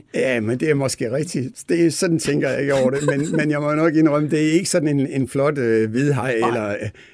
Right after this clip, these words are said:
Speaker 1: eller nogen af de andre hajer. Det er rigtigt.
Speaker 2: Men
Speaker 1: Det er
Speaker 2: hvor
Speaker 1: rigtigt.
Speaker 2: lever den egentlig?
Speaker 1: Den lever, altså, den hedder jo en grønlandshaj,
Speaker 2: Mm.
Speaker 1: og den lever altså for en stor dels vedkommende omkring Grønland, men den lever i hele Nordatlanten. Den lever også langs med Norges kyst.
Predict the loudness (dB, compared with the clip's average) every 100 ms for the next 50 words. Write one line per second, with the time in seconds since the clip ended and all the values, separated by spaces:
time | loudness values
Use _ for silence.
0 | -6 0 2 2 2 0 0 -2 -2 -2
1 | -4 -6 -6 -4 -4 -6 -8 -12 _ _
2 | -4 -2 0 0 -4 -4 -8 -12 -16 -20
3 | -20 -20 0 2 4 2 0 2 2 0
4 | -2 -6 -4 -4 -2 0 2 2 2 0
5 | 0 -2 -2 -2 -4 -6 -6 -6 -2 -2
6 | 0 2 2 2 0 -4 -4 -10 -20 -20
7 | -8 -2 -2 -2 0 2 2 -2 -2 -4
8 | -2 -2 -2 -2 -2 0 0 -2 -2 -2
9 | -2 -2 0 0 0 -2 -2 -2 -2 0
10 | 2 2 0 -2 -4 -8 -8 -6 -4 -2
11 | -2 -2 -4 -4 -4 -4 -4 -2 -2 -4
12 | -4 -4 -6